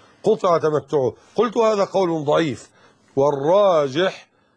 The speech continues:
أنه ما لم يعد إلى بلاده فيعد متمتعاً، وعليه أن يحرم بالحج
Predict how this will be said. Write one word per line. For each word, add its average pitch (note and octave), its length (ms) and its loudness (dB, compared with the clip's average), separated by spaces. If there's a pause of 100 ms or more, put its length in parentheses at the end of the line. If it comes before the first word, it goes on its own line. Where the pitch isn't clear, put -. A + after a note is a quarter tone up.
(160)
أنه E3+ 440 0
ما F3+ 220 2
لم E3 220 -2
يعد F#3+ 500 -2 (120)
إلى F3 400 2
بلاده E3+ 760 0 (560)
فيعد D#3 640 0
متمتعاً، D#3+ 1080 -2 (640)
وعليه D#3 1400 2
أن C#3 160 -4
يحرم C3+ 420 -2
بالحج C3+ 840 -4